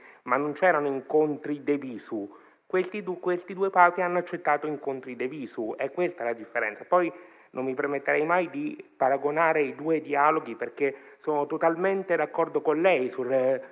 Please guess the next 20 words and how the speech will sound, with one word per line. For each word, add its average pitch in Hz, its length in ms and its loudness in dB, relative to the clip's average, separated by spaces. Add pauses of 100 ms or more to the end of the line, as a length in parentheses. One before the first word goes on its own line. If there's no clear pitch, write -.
(200)
sul 139 260 4
resto 143 500 4
del 135 120 2
ragionamento, 127 680 0
ma 147 120 0
forse 156 300 0
ero 123 160 0
stato 131 360 -6 (260)
mal 147 240 4
interpretato. 135 840 2
Credo 190 400 0
però 170 420 4 (260)
che 151 100 0
il 151 260 2
primo 196 260 -2
cardinale 175 580 2
a - 20 0
essere 135 240 -8
stato 160 200 -4
privato 151 520 -4